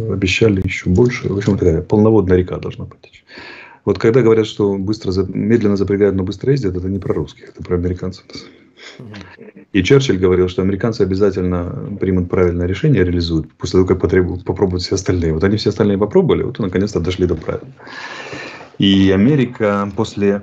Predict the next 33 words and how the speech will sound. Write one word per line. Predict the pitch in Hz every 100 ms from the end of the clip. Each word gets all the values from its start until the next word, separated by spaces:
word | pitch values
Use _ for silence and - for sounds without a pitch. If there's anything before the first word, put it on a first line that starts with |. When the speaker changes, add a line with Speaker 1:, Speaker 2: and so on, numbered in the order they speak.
| - - -
Speaker 1:
как | 120 -
и |
весь | 110 101
Запад, | 98 95 - 92
после | 117 -
нескольких | 120 117 110 95 -
ошибок, | 110 - 113 95 - -
которые | - 90 101 95
хуже, | 104 95
чем | 90 95
преступления, | 101 - 120 170 156 117 120 - -
но | 101
я | 98 92
не |
склонен | 90 - 82 80
их | 85
обвинять, | 92 147 180 -
потому | - 87
что | - 87
я | 87
просто | - -
понимаю, | - - 90 92 98
в |
отличие | 95 95 92 90
от |
многих, | 98 95 87
которые | - 90
требуют, | 85 95 87 85
чтобы | - 87
люди | 92 90
всегда | 87 92 92
были | 90
безупречны, | 92 101 127 196 -